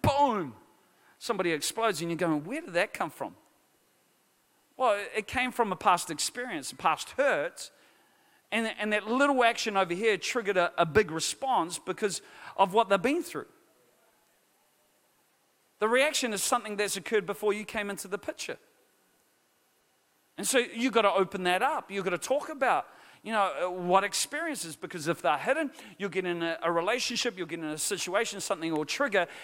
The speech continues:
and you'll get a, uh, you'll get a reaction that, that's massive, and, and you'll think, "Where did that come from? Where's the experience?" And the S is for skills.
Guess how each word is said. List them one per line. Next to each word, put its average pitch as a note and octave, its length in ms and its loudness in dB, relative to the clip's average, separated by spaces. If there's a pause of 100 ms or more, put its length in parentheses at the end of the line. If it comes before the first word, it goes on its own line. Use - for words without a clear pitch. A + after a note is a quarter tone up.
(160)
and A3 140 -2
you'll A3+ 80 -2
get G3+ 180 2
a, F#3 140 4 (100)
uh, G3+ 180 2 (140)
you'll G#3 160 -4
get G3+ 160 -4
a F3 80 2
reaction F#3 840 4 (1500)
that, F#3+ 280 0
that's G#3+ 220 0
massive, B3+ 440 2
and, G#3 160 0
and G#3+ 200 -6
you'll A3 100 -4
think, A3 240 -4
"Where A#3 180 2
did A#3+ 100 -2
that B3+ 160 0
come D4 180 -6
from? - 260 -8 (1600)
Where's F#3 240 2
the G#3+ 120 4
experience?" G#3+ 600 -4 (720)
And F#3+ 140 -2
the G3 160 -6
S F#3 420 0 (960)
is E3 160 -2
for F3 200 0
skills. - 840 0